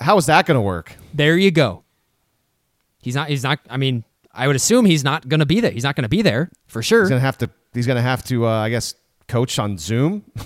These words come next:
Speaker 1: <laughs> I, I
Speaker 2: My, my gue-, yeah, it'll be Zoom. I, I, I guarantee
Speaker 1: Or
Speaker 2: he's gonna be plugged in. He's gonna know exactly what's going on, but
Speaker 1: Or it's, it's, it's Nick Saban. He's,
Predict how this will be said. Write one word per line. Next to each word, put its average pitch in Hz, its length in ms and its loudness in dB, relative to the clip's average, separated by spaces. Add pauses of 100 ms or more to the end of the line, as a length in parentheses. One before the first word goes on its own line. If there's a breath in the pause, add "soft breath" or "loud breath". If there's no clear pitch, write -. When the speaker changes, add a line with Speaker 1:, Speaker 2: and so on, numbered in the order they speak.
Speaker 1:
<laughs> - 280 -20
I, 107 120 -8
I 101 260 -8
Speaker 2:
My, 160 240 0
my 156 180 0
gue-, - 200 -2
yeah, 160 260 0
it'll 135 140 2
be 135 120 2
Zoom. 151 340 6
I, 135 120 -2 (100)
I, 147 240 -2
I 147 100 -2
guarantee 147 380 6
Speaker 1:
Or 135 80 4
Speaker 2:
he's 143 220 2
gonna 151 160 4
be 131 100 0
plugged 143 380 0
in. 147 180 0
He's 127 140 -2
gonna 127 160 0
know 127 260 4
exactly 127 540 -2
what's 120 180 -2
going 120 240 2
on, 139 360 2
but 117 320 0 (360)
Speaker 1:
Or 151 380 6
it's, - 180 -4 (120)
it's, - 320 -12 (120)
it's 127 160 -10
Nick 135 200 -2
Saban. 107 440 -2
He's, 127 340 -2